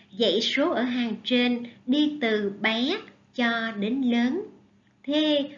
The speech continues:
còn dãy số ở hàng dưới? Giỏi lắm, dãy số ở hàng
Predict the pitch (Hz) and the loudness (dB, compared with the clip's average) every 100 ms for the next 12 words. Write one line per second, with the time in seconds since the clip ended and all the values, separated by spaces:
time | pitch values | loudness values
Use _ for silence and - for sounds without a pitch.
0 | - - 233 214 208 196 - 285 262 302 | -10 -2 0 0 -2 -2 -2 0 0 -2
1 | 294 247 233 277 339 453 - - _ _ | -2 0 2 2 2 2 -2 -16 _ _
2 | _ _ _ _ _ _ _ _ _ _ | _ _ _ _ _ _ _ _ _ _
3 | _ _ _ _ _ _ _ _ _ 196 | _ _ _ _ _ _ _ _ _ 4
4 | 202 226 247 311 427 - - - - - | 4 4 2 2 -2 -8 -20 -20 -20 0
5 | 226 190 233 - 262 294 392 208 247 247 | 4 4 2 0 2 2 2 0 0 0
6 | 254 214 | 0 0